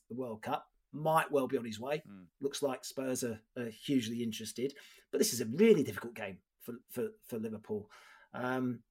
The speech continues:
Speaker 1: Gakpo obviously has, has, has been introduced. He's been integrated now into the team. Be interesting to see,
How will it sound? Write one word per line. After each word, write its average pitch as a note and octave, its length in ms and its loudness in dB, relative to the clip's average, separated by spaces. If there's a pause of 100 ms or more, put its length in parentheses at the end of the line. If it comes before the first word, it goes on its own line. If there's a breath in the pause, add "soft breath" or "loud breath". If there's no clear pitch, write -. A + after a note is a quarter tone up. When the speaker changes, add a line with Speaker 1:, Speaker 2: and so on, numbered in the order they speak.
(300)
Speaker 1:
Gakpo D#3 420 8
obviously C#3+ 280 6
has, A#2 160 2 (100)
has, A#2+ 380 -4
has A#2+ 120 -4
been B2+ 180 -2
introduced. C3 640 -2
He's A2 160 -6
been B2+ 160 -4
integrated C3 600 -4
now C#3 200 -2
into A#2+ 200 -6
the A#2+ 80 -6
team. D#3+ 320 0
Be C3 100 0
interesting - 240 -4
to - 60 -12
see, A#2+ 300 -2